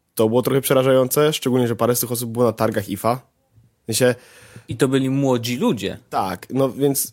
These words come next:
Speaker 1: przerażające było to, że to byli młodzi ludzie, którzy byli na międzynarodowych targach, którzy nie potrafili mówić po angielsku,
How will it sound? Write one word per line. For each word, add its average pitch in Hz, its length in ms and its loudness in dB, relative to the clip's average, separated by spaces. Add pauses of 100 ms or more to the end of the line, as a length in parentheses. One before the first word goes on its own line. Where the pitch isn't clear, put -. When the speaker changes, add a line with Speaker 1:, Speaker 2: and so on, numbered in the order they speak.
Speaker 1:
przerażające 143 640 2
było 127 140 0
to, 139 300 2
że 147 160 -2
to 147 120 -2
byli 135 200 0
młodzi 135 440 2
ludzie, 127 380 0
którzy 127 280 -8
byli 135 180 -2
na 135 100 2
międzynarodowych 127 640 0
targach, 120 880 -2
którzy 131 240 -8
nie 131 60 0
potrafili 135 320 -4
mówić 131 220 -4
po 127 100 0
angielsku, 131 440 -2